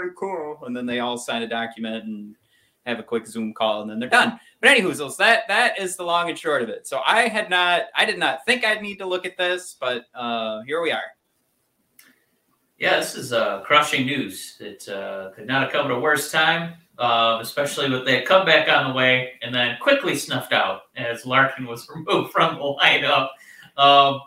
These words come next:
Speaker 2: and some, you know, more road games, um, in our immediate future here, which almost assuredly, I, I feel like for a, a five hundred team that's still kind of figuring out, you know, we're, we're not babies, but we're definitely kind of in that puberty stage,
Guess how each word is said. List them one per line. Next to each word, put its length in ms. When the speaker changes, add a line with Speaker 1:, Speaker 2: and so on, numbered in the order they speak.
Speaker 2:
and 200
some, 320
you 100
know, 160
more 140
road 240
games, 580
um, 240
in 60
our 160
immediate 360
future 280
here, 320
which 380
almost 340
assuredly, 880
I, 380
I 60
feel 200
like 240
for 120
a, 200
a 160
five 220
hundred 260
team 280
that's 160
still 240
kind 180
of 100
figuring 360
out, 300
you 120
know, 340
we're, 280
we're 260
not 240
babies, 540
but 120
we're 100
definitely 400
kind 200
of 60
in 140
that 180
puberty 380
stage, 800